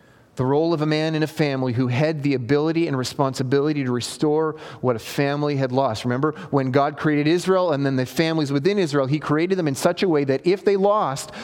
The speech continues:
what he had given them, their inheritance, then there could be a man who could restore that and who no one could stop him from restoring it. If they lost their land and somebody else bought it, and this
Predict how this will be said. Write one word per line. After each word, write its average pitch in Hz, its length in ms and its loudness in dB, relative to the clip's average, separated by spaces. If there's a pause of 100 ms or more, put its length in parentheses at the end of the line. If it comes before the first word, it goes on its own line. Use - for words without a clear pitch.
what 147 140 2
he 147 260 2
had 202 140 0
given 202 320 2
them, 127 240 -2 (220)
their 139 140 4
inheritance, 151 720 0 (520)
then 139 320 2
there 143 160 2
could 180 320 2
be 202 160 2
a 185 60 2
man 185 360 0
who 143 160 0
could 143 240 0
restore 208 640 2
that 143 240 0
and 143 140 0
who 147 120 2
no 151 200 2
one 180 220 2
could 160 200 -2
stop 160 340 0
him 147 140 -2
from 139 260 0
restoring 135 600 0
it. - 120 -12 (1400)
If 123 140 -2
they 131 100 2
lost 143 360 0
their 165 140 2
land 180 240 0
and 143 100 -2
somebody 151 340 0
else 139 200 0
bought 160 300 2
it, 262 260 -6 (540)
and 131 180 0
this 160 220 0